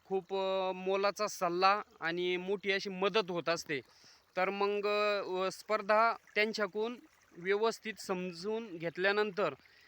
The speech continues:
मग, अ, फोटो किंवा व्हिडिओ हे, अ, टाकायचे आहे. तर त्यासाठी हा व्हिडिओ बनवत आहे.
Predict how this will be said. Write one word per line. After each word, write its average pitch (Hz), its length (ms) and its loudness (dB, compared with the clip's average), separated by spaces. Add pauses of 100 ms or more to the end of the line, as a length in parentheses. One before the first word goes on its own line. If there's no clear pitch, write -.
(220)
मग, 202 400 0
अ, 214 400 0 (120)
फोटो 185 400 0
किंवा 226 260 0
व्हिडिओ 190 480 2
हे, 190 260 0
अ, 175 260 0 (100)
टाकायचे 196 440 2
आहे. 180 220 2 (420)
तर 175 160 0
त्यासाठी 190 560 0
हा 175 140 4
व्हिडिओ 180 360 0
बनवत 190 380 0
आहे. 196 220 4